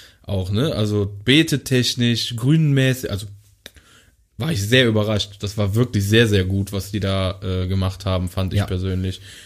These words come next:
Speaker 1: Und auch attraktionmäßig, wenn wir mal generell auf die Attraktionen gehen, viel gemischt, also sehr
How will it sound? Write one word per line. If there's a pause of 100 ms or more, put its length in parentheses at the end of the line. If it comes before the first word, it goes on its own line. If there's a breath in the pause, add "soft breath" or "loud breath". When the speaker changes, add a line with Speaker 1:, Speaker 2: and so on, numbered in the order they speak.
(580 loud breath)
Speaker 1:
Und (140)
auch
attraktionmäßig,
wenn
wir
mal (100)
generell
auf
die
Attraktionen
gehen, (1300 soft breath)
viel
gemischt, (240 soft breath)
also
sehr